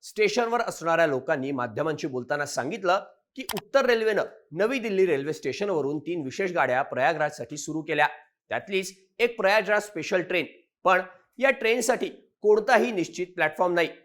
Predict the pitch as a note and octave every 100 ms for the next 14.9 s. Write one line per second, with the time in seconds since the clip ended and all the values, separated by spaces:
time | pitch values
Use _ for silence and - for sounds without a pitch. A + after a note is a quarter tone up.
0 | _ - - A2 C3 F3+ F3+ C#3+ D3+ C3
1 | F3+ B2 D#3 E3+ G3 F#3 - _ - G#3+
2 | G#3+ B3 B3 G#3 F3+ E3+ D#3 D#3 D#3 C#3+
3 | E3+ D#3+ C#3 D3+ E3+ D#3+ E3 E3 - _
4 | _ A#2+ G#2+ A#2+ - F3 - B2 D3+ G3
5 | A3 A3 F3+ - G3+ F#3 F#3+ _ - F#3+
6 | A3+ B3 A3+ A3+ - D#3+ D#3+ G#3 G3+ F3
7 | D3+ C#3 D3+ F3 F3 F#3 F#3 F3+ F3+ D#3
8 | - _ _ _ B3+ A#3+ A3+ G#3+ G3+ D#3+
9 | F3 G3+ E3 D3+ C#3+ C3 D#3+ D3+ A#2 E3+
10 | F3+ C#3+ C3 D3+ B2+ E3 C#3+ B2 B2+ D3+
11 | E3+ D#3 E3 E3 - _ _ _ C4+ C#4+
12 | - A#3 G#3 C4 A#3+ G#3+ F#3 E3 D#3 -
13 | C3 - A#3+ A#3 G#3 D#3+ - - - G#3+
14 | G#3 C4 B3+ A#3+ D3+ - B3+ G#3+ E3+